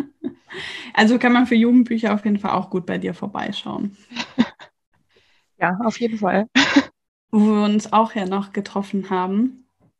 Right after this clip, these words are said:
Speaker 1: also getroffen virtuell, war bei dem literarischen Dinnerclub beim letzten,
Speaker 2: Mhm.
Speaker 1: ähm, wo es um das alles hier jetzt ging,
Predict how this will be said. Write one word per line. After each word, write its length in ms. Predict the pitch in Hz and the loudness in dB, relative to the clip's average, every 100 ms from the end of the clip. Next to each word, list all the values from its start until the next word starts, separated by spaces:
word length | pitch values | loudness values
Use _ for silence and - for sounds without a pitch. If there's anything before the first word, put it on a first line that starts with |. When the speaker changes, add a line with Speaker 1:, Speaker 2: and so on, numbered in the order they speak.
| - | -10
Speaker 1:
also 200 | 202 165 | -6 -6
getroffen 520 | 170 - 170 185 175 | -8 -10 -8 -6 -6
virtuell, 680 | 180 - 165 190 202 202 | -6 -8 -6 -4 -4 -4
war 260 | 196 185 185 | -4 -2 -4
bei 180 | 185 185 | -6 -8
dem 480 | 180 180 185 185 185 | -8 -6 -6 -6 -6
literarischen 680 | 185 185 175 185 - 202 | -6 -6 -6 -8 -6 -6
Dinnerclub 680 | 190 185 190 202 - 302 - _ | -4 -2 -2 -4 -8 -10 -14 _
beim 180 | 285 269 | -4 -2
letzten, 520 | 262 277 - 262 269 349 - _ _ _ - | -2 -4 -8 -2 -2 -2 -8 _ _ _ -8
Speaker 2:
Mhm. 260 | 220 220 339 _ _ - | -6 -6 -8 _ _ 0
Speaker 1:
ähm, 880 | 214 202 202 202 202 202 202 196 202 | 2 2 2 0 0 2 2 0 -2
wo 160 | 190 | -4
es 160 | 196 - | -6 -10
um 720 | - 196 196 190 196 196 190 _ | -12 -8 -6 -4 -4 -6 -8 _
das 220 | - 202 | -8 -6
alles 340 | - 196 190 190 | -4 -4 -4 -8
hier 300 | - 208 190 | -8 -4 -2
jetzt 440 | 196 208 - - - _ _ _ _ _ | -2 -4 -8 -20 -20 _ _ _ _ _
ging, 500 | 185 180 196 220 | -6 -2 -2 -4